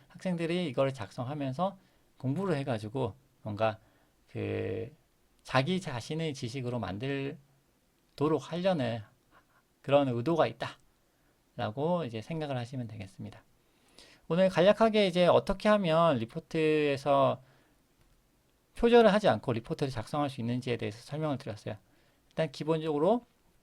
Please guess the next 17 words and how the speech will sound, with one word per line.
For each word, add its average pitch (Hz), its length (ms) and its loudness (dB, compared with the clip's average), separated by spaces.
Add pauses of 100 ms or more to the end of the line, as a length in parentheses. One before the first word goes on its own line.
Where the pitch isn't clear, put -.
(560)
요약을 143 340 6
드리면, 117 480 0
기본적으로 127 720 0 (920)
어, 123 340 -8 (280)
공부를 180 320 4
스스로 247 340 2
공부를 151 340 2
해가지고 160 480 4
여러 117 200 4
문서를 127 380 0
보고 117 140 -6
공부를 117 340 -2
해서 123 220 -2
자기 120 240 -4
자신이 147 340 0
적으면 135 520 -2 (400)
그거는 175 420 0